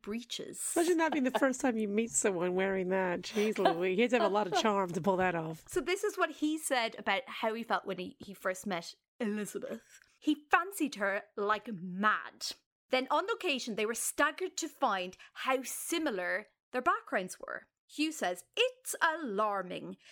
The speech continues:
Speaker 1: Maybe we're both horrible narcissists, so we're attracted to somebody who looked rather like themselves. Her mum's a teacher, so was mine. Her dad was in the army, and mine was briefly. It was spooky. She'd read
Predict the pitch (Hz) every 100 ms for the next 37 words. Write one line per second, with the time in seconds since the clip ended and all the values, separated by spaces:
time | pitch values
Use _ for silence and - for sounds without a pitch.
0 | - - - 247 403 508 403 330 - 285
1 | - - - - 339 427 466 403 277 196
2 | 233 247 - - - - - - - -
3 | - 294 254 254 - - 359 - 370 -
4 | - 202 180 214 - - 311 247 202 -
5 | - 202 185 185 180 269 339 370 508 -
6 | 240 - 170 92 - - - - _ _
7 | - 330 415 392 466 523 523 240 - -
8 | - - - _ - - 220 254 339 311
9 | 175 165 - - - 311 226 185 202 196
10 | 214 240 339 381 359 180 - _ - 233
11 | 247 302 311 277 269 - 311 349 - -
12 | 285 _ - 294 254 370 - - - 359
13 | - 180 165 - _ - 240 196 202